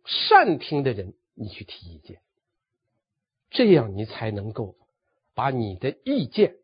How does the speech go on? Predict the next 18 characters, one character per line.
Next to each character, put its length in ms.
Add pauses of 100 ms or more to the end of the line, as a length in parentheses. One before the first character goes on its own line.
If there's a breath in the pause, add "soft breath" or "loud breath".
(480)
变 300
成 300 (100)
实 400
际 180
的 80
行 340
动， 180 (500)
造 320
福 240
于 160
国 260
家， 300 (320)
造 300
福 200
于 160
人 180
民 180 (1120)
啊。 220